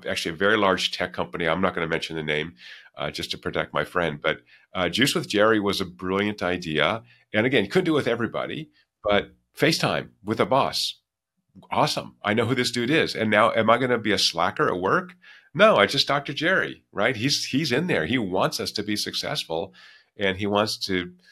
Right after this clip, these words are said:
cheerlead us. He wants to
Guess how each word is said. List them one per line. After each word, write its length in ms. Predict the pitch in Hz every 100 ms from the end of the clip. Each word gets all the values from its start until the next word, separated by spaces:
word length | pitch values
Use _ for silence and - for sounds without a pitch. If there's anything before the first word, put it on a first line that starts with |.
| - _ _ _ _ -
cheerlead 520 | - 139 151 110 80
us. 420 | 78 110 - -
He 80 | 104
wants 300 | 98 98 -
to 320 | - 87 85